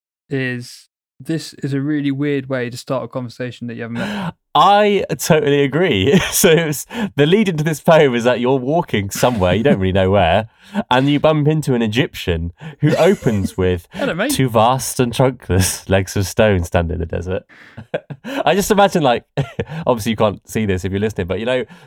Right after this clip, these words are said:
Speaker 2: standing on the street and just, like, looking over each shoulder and then just being like, "Are you talking, are you talking to me?"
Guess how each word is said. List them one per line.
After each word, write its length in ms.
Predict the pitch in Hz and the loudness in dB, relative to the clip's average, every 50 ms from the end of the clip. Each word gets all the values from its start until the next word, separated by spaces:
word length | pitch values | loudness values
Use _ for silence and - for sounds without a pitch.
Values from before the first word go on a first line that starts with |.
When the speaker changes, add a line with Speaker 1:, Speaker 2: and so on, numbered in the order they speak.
| - - | -18 -4
Speaker 2:
standing 280 | - - 127 127 127 | 0 2 2 2 2
on 60 | 123 | 0
the 80 | 117 120 | -2 -4
street 200 | 113 - 143 123 | -4 -2 -2 -2
and 80 | 107 101 | -2 -2
just, 100 | 104 - | -4 -4
like, 120 | 117 113 | -4 -4
looking 240 | 117 113 117 120 113 | -4 -6 -6 -6 -6
over 260 | 113 110 98 104 110 | -6 -6 -6 -6 -8
each 140 | 110 - - | -8 -8 -6
shoulder 500 | - 135 127 127 113 - - - - - _ - | -4 -2 -2 -2 -4 -6 -10 -12 -14 -16 _ -12
and 80 | - 95 | -10 -10
then 60 | 90 | -8
just 140 | 95 92 - | -8 -10 -8
being 200 | - 98 98 90 | -8 -8 -8 -6
like, 220 | 92 90 90 - - _ _ - - | -6 -6 -6 -8 -10 _ _ -8 -4
"Are 40 | 123 | -2
you 100 | 151 185 | -2 0
talking, 340 | - - 214 208 - 196 190 190 _ _ _ _ _ _ _ _ _ | 0 0 0 0 0 -4 -6 -6 _ _ _ _ _ _ _ _ _
are 40 | - | -6
you 60 | 160 | -4
talking 180 | - 185 180 175 | -2 -2 -2 -2
to 60 | 196 | -2
me?" 220 | 220 233 - 156 | -2 -2 -4 -6